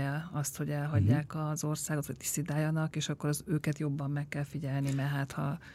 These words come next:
Speaker 1: felmerül az ismétlésnek a veszélye, vagy a
Speaker 2: De alapvetően igen,
Speaker 1: Mhm.
Speaker 2: de mondom, erre vonatkozó dokumentumokat nem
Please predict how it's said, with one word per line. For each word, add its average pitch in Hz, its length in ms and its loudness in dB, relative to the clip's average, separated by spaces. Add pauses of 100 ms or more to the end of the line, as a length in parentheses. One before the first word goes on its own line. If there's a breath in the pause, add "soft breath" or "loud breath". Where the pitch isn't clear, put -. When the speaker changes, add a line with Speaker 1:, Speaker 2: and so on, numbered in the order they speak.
(240 loud breath)
Speaker 1:
felmerül 147 640 2
az 151 160 4 (160)
ismétlésnek 151 760 2
a 147 60 0
veszélye, 156 480 -2
vagy 160 200 -4
a 160 140 -4 (120)
Speaker 2:
De 143 180 12
alapvetően 117 640 8
igen, 123 340 8
Speaker 1:
Mhm. 135 100 8 (300 loud breath)
Speaker 2:
de 117 380 6 (280)
mondom, 127 300 6
erre 113 200 8
vonatkozó 107 460 6
dokumentumokat 104 840 6
nem 101 220 6